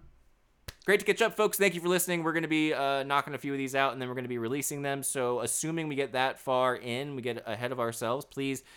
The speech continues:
help support the podcast at patreon dot com slash the fundamentalists. We might do stuff over there at some point, or we might not, but don't get your hopes up because you know how we are.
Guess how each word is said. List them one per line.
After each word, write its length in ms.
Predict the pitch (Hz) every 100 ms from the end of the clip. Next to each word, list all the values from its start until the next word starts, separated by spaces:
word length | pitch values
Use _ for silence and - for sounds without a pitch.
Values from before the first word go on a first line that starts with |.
| - -
help 160 | 147
support 260 | - 135 131
the 80 | -
podcast 480 | 120 120 123 120
at 80 | -
patreon 440 | - 113 - 110 107
dot 200 | 104 101
com 220 | 107 104
slash 240 | 104 101
the 80 | 104
fundamentalists. 800 | - 101 92 98 - 139 139 -
We 80 | 190
might 220 | 190 151
do 100 | 139
stuff 300 | 131 123 107
over 180 | 104 104
there 140 | 95
at 80 | 92
some 180 | - 87
point, 300 | - 85 85
or 140 | 92 82
we 100 | 85
might 300 | 80 82 98
not, 200 | 113 110
but 140 | 101
don't 180 | 113 110
get 120 | 139
your 120 | 147
hopes 220 | 180 190
up 240 | 170 151 - - -
because 380 | 123 135 117
you 100 | 110
know 180 | 113 113
how 220 | 110 101 101
we 220 | 104 107
are. 480 | - 92 87 78 76